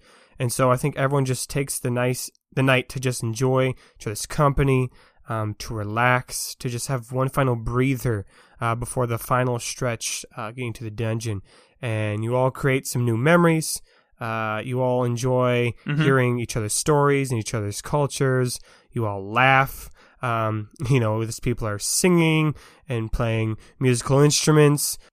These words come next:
Speaker 1: with their nose.
Speaker 2: <laughs>
Speaker 1: And so you all just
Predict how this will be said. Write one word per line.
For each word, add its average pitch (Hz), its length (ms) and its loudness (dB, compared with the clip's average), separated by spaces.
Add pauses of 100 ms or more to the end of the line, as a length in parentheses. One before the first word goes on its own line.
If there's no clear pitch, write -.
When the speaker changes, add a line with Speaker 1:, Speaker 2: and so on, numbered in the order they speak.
Speaker 1:
with 113 180 -6
their 104 120 -6
nose. 139 1120 6
Speaker 2:
<laughs> - 60 0 (1400)
Speaker 1:
And 147 300 4
so 143 280 6
you 143 220 6
all 175 320 6
just 147 380 -2